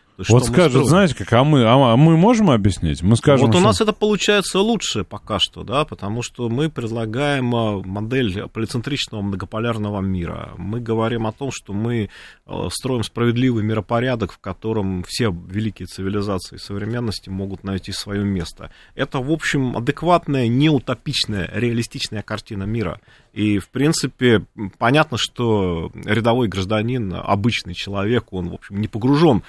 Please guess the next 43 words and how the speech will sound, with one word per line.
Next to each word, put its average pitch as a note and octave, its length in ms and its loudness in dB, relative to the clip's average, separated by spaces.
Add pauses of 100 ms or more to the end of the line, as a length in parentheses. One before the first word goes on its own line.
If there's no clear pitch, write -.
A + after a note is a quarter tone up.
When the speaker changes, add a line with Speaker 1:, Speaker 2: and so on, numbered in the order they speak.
(200)
Speaker 1:
во G2+ 120 -6
все G2+ 180 -6
эти F#2+ 120 -10
сложные G2 420 -6
какие-то G2 460 -10
концептуальные G2+ 720 -4
нюансы, E3+ 540 0
но C3+ 380 2
идеологическая C3 680 -2
фальшь, G3+ 320 -6
она B2+ 180 -6
чувствуется. - 640 -12 (260)
Особенно C#3+ 420 0
на B2 220 2
каком-то B2 400 -6
длительном G#2 500 -4
интервале, A#2+ 540 -2
когда F#2+ 320 -6
речь G2+ 260 -6
идёт F#2 220 -10 (140)
не, F2+ 180 -12
там, F2+ 300 -12
не G2+ 80 -4
просто C#3 300 -6
о - 20 -14
каком-то F2 520 -10 (160)
одном A2+ 360 0
событии, F#2 720 -4
Speaker 2:
Но C3+ 140 8
Speaker 1:
а - 20 6
Speaker 2:
вы E3+ 80 8
знаете, G3 340 6
Speaker 1:
годами, A#2 160 6
Speaker 2:
и A2 80 6
вот B2+ 200 8
я, A2 60 -6
Speaker 1:
десятилетиями. D3 280 4
Speaker 2:
наверное, D3+ 300 6
скажу, C#3+ 440 4
возможно, A2+ 640 4
еретическую C3 920 6
вещь, F2+ 320 4
да, C3 220 4